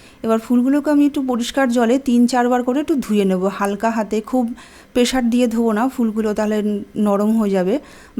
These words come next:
ভালো করে এইভাবে জল পাল্টে পাল্টে তিন চারবার করে ধুয়ে নেব। জল ঝরিয়ে রাখবো আমি একটা ছাঁকনির মধ্যে। আমি এখানে দুটো মিডিয়াম সাইজের আলু যেমন ছোট্ট ছোট্ট টুকরো করে ভালো করে ধুয়ে নিয়েছি। আর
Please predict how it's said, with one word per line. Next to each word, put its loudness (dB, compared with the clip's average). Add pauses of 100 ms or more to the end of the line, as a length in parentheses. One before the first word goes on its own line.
ভালো 2
করে -2
এইভাবে 0 (200)
জল 2
পাল্টে 0
পাল্টে 0
তিন -2
চারবার -2
করে -2
ধুয়ে -2
নেব। -6 (680)
জল 4
ঝরিয়ে 2
রাখবো 2 (120)
আমি 2
একটা -6
ছাঁকনির -4
মধ্যে। -4 (120)
আমি -4
এখানে -6 (400)
দুটো -2 (120)
মিডিয়াম 0 (100)
সাইজের 0
আলু 2 (100)
যেমন 2
ছোট্ট -4 (120)
ছোট্ট -4 (140)
টুকরো -2
করে 2 (440)
ভালো 2
করে -2 (120)
ধুয়ে 0
নিয়েছি। -4 (480)
আর 0